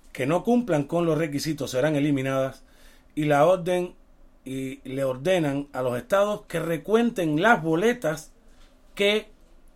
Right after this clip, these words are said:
o sea, las que no estén implicadas en este, en esta situación. Y la otra, la otra es que fallan diciendo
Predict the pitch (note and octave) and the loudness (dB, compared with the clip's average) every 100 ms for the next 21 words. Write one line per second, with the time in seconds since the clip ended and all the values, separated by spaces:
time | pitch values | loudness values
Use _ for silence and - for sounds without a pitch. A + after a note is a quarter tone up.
0 | _ - - - - - - _ - - | _ -20 -20 -20 -20 -20 -20 _ -20 -16
1 | A#2 - A#2 A#2+ B2+ - D3 D3+ F3+ F3+ | -6 -2 -2 -2 -4 0 -2 0 -2 0
2 | E3+ D3+ C#3+ C3 E3 E3 D#3 C3 B2+ D3 | -2 -2 -4 0 2 4 2 0 -2 -4
3 | - C#3 - B2+ C3 C#3 C3+ C#3+ A2+ - | -4 -6 -6 -6 -6 -4 -4 -4 -6 -6
4 | G2 D2+ - _ - - - - - - | -10 -12 -20 _ -20 -20 -20 -20 -20 -20
5 | - - - _ - - G3+ G3 B3 C#4+ | -20 -20 -20 _ -14 -4 4 8 8 6
6 | A3+ D3 D3 D#3 - - - - - - | 6 2 2 -2 -12 -20 -20 -20 -20 -10
7 | B2+ C#3 F#3+ E3 B2 A#2 A#2+ - - - | -2 2 2 0 -4 -4 -8 -18 -18 -4
8 | G3+ - G3 - G#3 F#3+ D3 C3 C3 C3+ | -4 -2 -4 0 2 4 2 -2 -4 -4
9 | - G#3 E3+ C#3 D3 | -2 0 0 -2 -6